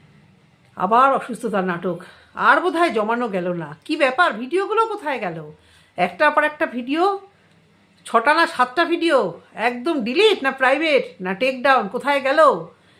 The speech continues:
সেই বর মেরেছে, বর মাথায় মেরে অজ্ঞান করে দিয়েছে, আছে এখনো কিছু কিছু আছে,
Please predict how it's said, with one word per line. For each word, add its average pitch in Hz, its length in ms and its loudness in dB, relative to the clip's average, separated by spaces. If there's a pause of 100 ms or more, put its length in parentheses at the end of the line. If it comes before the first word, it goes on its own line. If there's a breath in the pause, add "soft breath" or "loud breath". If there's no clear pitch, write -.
(180 soft breath)
সেই 311 600 0
বর 208 220 2
মেরেছে, 240 640 0
বর 240 260 2
মাথায় 254 340 -2
মেরে 247 200 0
অজ্ঞান 233 320 0
করে 240 200 -2
দিয়েছে, 247 520 -4
আছে 269 280 -2
এখনো 247 280 -2
কিছু 233 180 -12
কিছু 269 240 -2
আছে, 240 420 -2